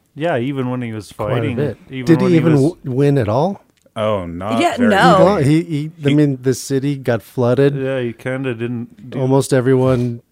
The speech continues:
Speaker 1: Well, even when he was fighting, he would get, take punches here and there,
Speaker 4: Oh, yeah,
Speaker 1: and he
Speaker 4: he
Speaker 1: would,
Speaker 4: was
Speaker 1: he,
Speaker 4: getting the shit
Speaker 1: so
Speaker 4: beat
Speaker 1: it's
Speaker 4: out of
Speaker 1: like,
Speaker 4: him a
Speaker 1: yeah,
Speaker 4: few
Speaker 1: he was still
Speaker 4: times.
Speaker 1: figuring it out in the, his bat cave, that's
Speaker 2: Mm-hmm.
Speaker 1: in quotations. Uh, he just kinda, it's like some tables,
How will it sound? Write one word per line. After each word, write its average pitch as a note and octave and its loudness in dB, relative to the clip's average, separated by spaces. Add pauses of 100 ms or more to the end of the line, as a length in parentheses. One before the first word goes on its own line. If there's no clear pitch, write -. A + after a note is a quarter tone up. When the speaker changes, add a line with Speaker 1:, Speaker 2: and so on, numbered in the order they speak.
(100)
Speaker 1:
Well, D#3+ 0
even F3+ -2
when F3 -2
he E3 -2
was - -6
fighting, C3+ -6
he A#2 -4
would A2 -6
get, A#2 -6
take A#2 -6
punches A#2+ -6
here C#3 -2
and C#3 -2
there, C#3+ -2
Speaker 4:
Oh, C#3+ 2
yeah, C#3+ 2
Speaker 1:
and - -2
he B2 0
Speaker 4:
he A#2+ -2
Speaker 1:
would, - -2
Speaker 4:
was F#4 -4
Speaker 1:
he, - -8
Speaker 4:
getting A3 -4
the F3+ -6
shit A3+ -6
Speaker 1:
so - -2
Speaker 4:
beat C#3 0
Speaker 1:
it's F#3 -2
Speaker 4:
out F#3 -2
of C3 -2
Speaker 1:
like, F3+ -4
Speaker 4:
him - -8
a - -4
Speaker 1:
yeah, C3+ 0
Speaker 4:
few A#2 0
Speaker 1:
he A2 -2
was A2+ -2
still E3 -2
Speaker 4:
times. - -4
Speaker 1:
figuring A#2 -4
it A2 -8
out A#2 -2
in A#2 -8
the, A2 -8
his G#2 -10 (220)
bat A2+ -4
cave, A2+ -4 (200)
that's G#2 -8
Speaker 2:
Mm-hmm. A2+ -6
Speaker 1:
in A2+ -8
quotations. A2+ -8 (760)
Uh, A#2+ 0
he B2 -4
just A#2+ -12
kinda, C3 -4
it's B2+ -8
like B2 -4
some C3+ -8
tables, A#2 -4